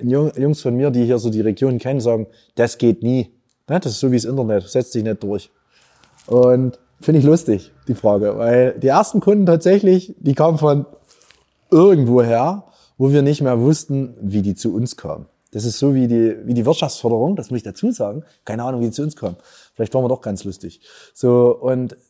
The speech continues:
die ersten Kunden, die großen Projekte, weiß ich noch, haben wir aus München gehabt. Da ist Felix und ich im, im, im Büro fast umgekippt. Wir haben da einen Auftrag geschrieben und gesagt, äh, ein Angebot. „Hat das je dir?“ „Ja, ist kein Problem.“ War so die erste, so die erste Umdenkphase.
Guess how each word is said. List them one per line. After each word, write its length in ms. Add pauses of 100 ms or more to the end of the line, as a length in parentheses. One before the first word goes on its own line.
die 140
ersten 280
Kunden, 300
die 80
großen 340
Projekte, 760
weiß 200
ich 80
noch, 300
haben 100
wir 140
aus 140
München 360
gehabt. 480 (280)
Da 240
ist 160
Felix 260
und 100
ich 180
im, 220
im, 260
im 220
Büro 240
fast 240
umgekippt. 520
Wir 60
haben 100
da 60
einen 80
Auftrag 320
geschrieben 300
und 60
gesagt, 220 (260)
äh, 40
ein 120
Angebot. 360 (400)
„Hat 140 (100)
das 320
je 260
dir?“ 240 (180)
„Ja, 360
ist 120
kein 120
Problem.“ 460 (460)
War 280
so 120
die 100
erste, 320
so 180
die 100
erste 300
Umdenkphase. 800